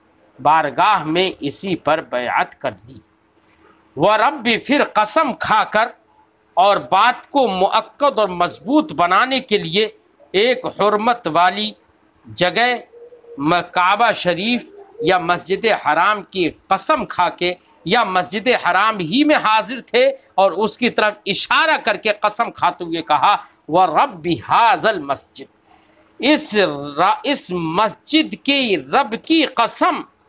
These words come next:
مسجد سے مراد ایک روایت کے مطابق آپ اسی مسجد حرام یعنی کا بیت اللہ شریف کے پاس میں تھے، تو اس وقت انہوں نے یہی کہا تھا۔ کیا؟ اس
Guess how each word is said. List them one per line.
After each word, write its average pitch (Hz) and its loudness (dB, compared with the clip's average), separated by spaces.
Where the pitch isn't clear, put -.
مسجد 180 -2
سے 175 -4
مراد 165 4
ایک 175 0
روایت 160 0
کے 170 -4
مطابق 180 -2
آپ 175 2
اسی 156 -2
مسجد 160 -2
حرام 165 0
یعنی 160 -2
کا 151 0
بیت 170 -2
اللہ 175 2
شریف 165 -4
کے 160 -4
پاس 254 0
میں 196 -2
تھے، 185 -2
تو 185 -2
اس 277 0
وقت 240 -2
انہوں 175 2
نے 190 2
یہی 165 -2
کہا 123 -6
تھا۔ - -12
کیا؟ 214 2
اس 294 2